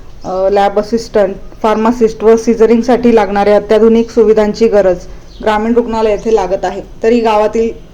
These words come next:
स्थानिक ग्रामस्थांनी या मागणीसाठी शासनाकडे पाठपुरावा चालू केलेला आहे. शासनाने याची दखल घेऊन तात्काळ मंजुरी द्यावी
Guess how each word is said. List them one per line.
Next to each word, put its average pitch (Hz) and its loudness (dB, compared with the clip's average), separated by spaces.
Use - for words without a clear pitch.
स्थानिक 220 -4
ग्रामस्थांनी 220 -6
या 208 -2
मागणीसाठी 202 -4
शासनाकडे 220 -2
पाठपुरावा 208 0
चालू 196 0
केलेला 185 -2
आहे. 175 -10
शासनाने 240 2
याची 240 2
दखल 226 2
घेऊन 220 2
तात्काळ 208 0
मंजुरी 208 0
द्यावी 190 0